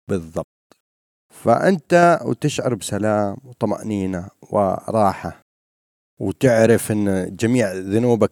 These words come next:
كلها انغفرت وانمسحت. فأنت يا أخي، يا صديقي، إذا عندك من البداية، إذا عندك الإيمان وعندك، شفت، شعرت إن حياتك تغيرت بعد الإيمان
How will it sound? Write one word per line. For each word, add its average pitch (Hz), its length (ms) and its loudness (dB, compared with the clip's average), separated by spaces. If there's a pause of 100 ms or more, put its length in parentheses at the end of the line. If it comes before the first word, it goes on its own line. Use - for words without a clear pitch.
(120)
كلها 92 440 0
انغفرت 104 600 0
وانمسحت. 98 540 0 (720)
فأنت 151 300 0 (500)
يا 90 200 -6
أخي، 76 220 -14
يا 104 120 2
صديقي، - 600 -8
إذا 110 240 4
عندك 90 480 -2 (240)
من 127 160 0
البداية، 92 500 -2
إذا 107 140 2
عندك 92 340 -4
الإيمان 87 540 -4 (800)
وعندك، 113 720 0 (200)
شفت، - 360 -8
شعرت 117 400 -2
إن 101 140 -2
حياتك 110 500 0
تغيرت 98 840 0
بعد 95 300 -2
الإيمان 87 500 -6